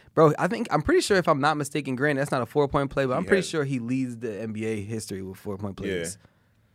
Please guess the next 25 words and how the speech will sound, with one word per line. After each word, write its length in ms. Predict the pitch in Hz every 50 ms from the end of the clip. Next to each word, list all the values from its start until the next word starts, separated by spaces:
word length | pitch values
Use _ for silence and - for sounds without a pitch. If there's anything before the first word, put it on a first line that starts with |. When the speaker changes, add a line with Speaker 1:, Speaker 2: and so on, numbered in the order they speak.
| _ _ _ _ -
Speaker 1:
His 180 | - 196 196 -
and 320 | - 175 202 208 190 165 147
ones 220 | 139 131 120 107 104
be 160 | 117 110 104
ridiculous. 560 | 101 104 95 92 92 120 135 131 151 - 190
Speaker 2:
Which 60 | 131
is 120 | 104 - -
crazy 300 | - 147 156 151 135 135
'cause 340 | 135 135 117 110 101 87
back 300 | 82 78 87 107 120 123 -
then, 380 | 92 107 120 135 143 143 135 -
I 160 | 92 95 92
seen 260 | 92 - - 123 110
an 60 | 95
article, 320 | 78 110 117 113 110 107 95
he 160 | 90 98 95
said, 300 | 92 - 117 113 110 101
like, 180 | 87 87 87 95
he 120 | 101 92
never, 520 | 87 87 92 98 101 95 101 95 92 90 - _ -
like, 200 | 90 87 85 76 73 _ _ _ _ _ _ _ _
practiced 400 | - - 104 101 - 98 85 -
on 120 | 71 90
his 120 | 92 78 -
shot. 340 | - - 98 90 82 - -